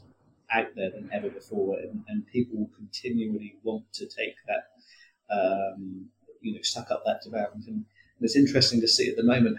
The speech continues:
how much, um, is, is hitting our lists around dental care. And as other areas of, of hitting, you know, we've, we've seen it,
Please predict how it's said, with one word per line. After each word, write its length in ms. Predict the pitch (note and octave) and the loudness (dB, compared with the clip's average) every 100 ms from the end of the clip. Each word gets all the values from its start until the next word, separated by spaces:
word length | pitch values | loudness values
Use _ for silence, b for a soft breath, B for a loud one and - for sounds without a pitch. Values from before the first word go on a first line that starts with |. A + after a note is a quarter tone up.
| - | -4
how 120 | A#2+ | 0
much, 360 | A#2 A2+ - - | 0 0 -4 -4
um, 600 | A#2 A2 A2 G#2+ A2 A2 - | -2 0 0 0 -2 -6 -4
is, 220 | A2 - | -2 -2
is 160 | - - | -2 2
hitting 260 | B2+ B2 | 2 2
our 100 | A2+ | 0
lists 340 | A2 A#2 - - | 2 4 4 2
around 280 | A2 A2 G#2+ | -2 -2 4
dental 360 | B2 B2 - - | 6 6 2 -6
care. 260 | C#3 D3 - _ _ _ _ _ _ _ _ _ | -6 -8 -10 _ _ _ _ _ _ _ _ _
And 120 | A#2+ | 2
as 140 | C3 C3+ | 6 8
other 220 | C3+ B2+ | 8 8
areas 520 | C#3+ D#3+ C#3+ A2 A2 | 8 8 6 6 4
of, 80 | A#2 - - - _ - | 0 -6 -10 -10 _ -4
of 80 | A#2 - | -2 4
hitting, 300 | C#3 - A2+ | 6 6 4
you 80 | |
know, 120 | A2+ G#2+ | 4 2
we've, 160 | B2 - | 2 4
we've 120 | B2+ | 4
seen 300 | B2+ D3+ C#3+ | 6 4 4
it, 220 | A#2+ - | 2 -2